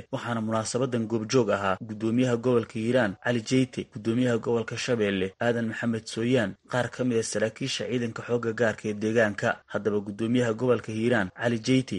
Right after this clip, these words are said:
ayaa uga mahad celiyey shacabka iyo dowlad deegaanka Soomaalida sida walaalnimada iyo danqashada leh ay mar walba u barbar taagan yihiin,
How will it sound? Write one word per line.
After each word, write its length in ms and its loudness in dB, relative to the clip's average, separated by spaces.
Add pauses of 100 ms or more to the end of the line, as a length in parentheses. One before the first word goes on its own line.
(120)
ayaa 220 4
uga 180 4
mahad 240 0
celiyey 400 -2
shacabka 460 0
iyo 100 -6
dowlad 260 -4
deegaanka 340 -2
Soomaalida 540 -2
sida 240 -2
walaalnimada 600 2
iyo 140 0
danqashada 560 -2
leh 180 -2
ay 80 0
mar 180 4
walba 200 6
u 160 0
barbar 360 -2
taagan 280 2
yihiin, 360 2